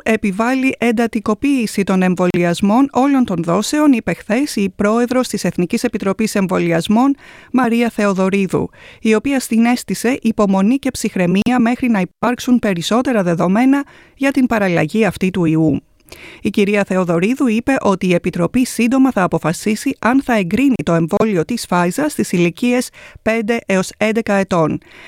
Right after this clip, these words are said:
και τόνισε ότι είναι ενενήντα κόμμα εφτά τοις εκατό αποτελεσματικό στα παιδιά με ήπιες ανεπιθύμητες παρενέργειες. Το τηλεοπτικό debate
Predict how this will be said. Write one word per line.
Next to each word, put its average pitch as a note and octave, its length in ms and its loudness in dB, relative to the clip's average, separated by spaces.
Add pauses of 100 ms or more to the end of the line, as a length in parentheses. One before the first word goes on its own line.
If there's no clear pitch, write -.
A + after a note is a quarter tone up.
(200)
και A3+ 140 0
τόνισε C#4+ 520 0
ότι G3+ 420 0
είναι C4 280 2 (340)
ενενήντα G#3+ 560 2
κόμμα A#3 320 0
εφτά B3 260 -2
τοις - 160 -8
εκατό F#3+ 480 0
αποτελεσματικό F#3+ 1040 -2
στα - 260 -4
παιδιά F#3 440 -2 (360)
με A#3 160 2 (100)
ήπιες B3+ 640 0
ανεπιθύμητες F#3+ 880 0
παρενέργειες. D#3+ 960 -2 (1800)
Το B3 160 0
τηλεοπτικό A#3+ 560 -2 (100)
debate G#3 500 -2